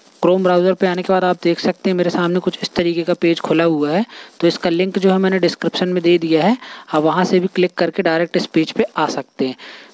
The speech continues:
तो दोस्तों, आप देख सकते हैं यहाँ सबसे ऊपर लिख के आ रहा है ज़िले का नाम, तो आपका जो ज़िला है आपको यहाँ से select कर लेना है। तो हम एक ज़िला यहाँ से select कर लेते हैं। इस तरीके से हमने अपने ज़िले पे click कर लिया है।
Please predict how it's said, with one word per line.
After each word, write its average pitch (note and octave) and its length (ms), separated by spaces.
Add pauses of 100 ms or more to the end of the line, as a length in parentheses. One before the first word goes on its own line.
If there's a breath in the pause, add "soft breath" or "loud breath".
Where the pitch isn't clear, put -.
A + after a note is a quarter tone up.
तो E3+ 80
दोस्तों, F#3 280
आप G#3+ 100
देख G3 220
सकते G3 300
हैं G#3 100
यहाँ F#3+ 160
सबसे G3 320
ऊपर F#3+ 180
लिख F3+ 180 (100)
के F#3 60
आ E3 140
रहा D#3 100
है A#3 160 (680)
ज़िले E3+ 260
का E3 120
नाम, C3 240
तो - 160
आपका F3 340
जो G3 120
ज़िला F3 260
है G#3+ 260
आपको E3+ 280
यहाँ F3 160
से - 100
select F3+ 380
कर F3 140
लेना D3+ 260
है। A3 160 (140)
तो D#3+ 60
हम E3 160
एक F3 100
ज़िला E3 240
यहाँ F3 220
से F#3 100
select E3 360
कर E3 140
लेते D3+ 320
हैं। A3 140 (460 soft breath)
इस D3+ 120
तरीके F3 280
से F#3+ 100
हमने F3 180
अपने F3+ 200
ज़िले E3+ 240
पे F3+ 100
click E3 260
कर E3 180
लिया D3 260
है। G#3+ 140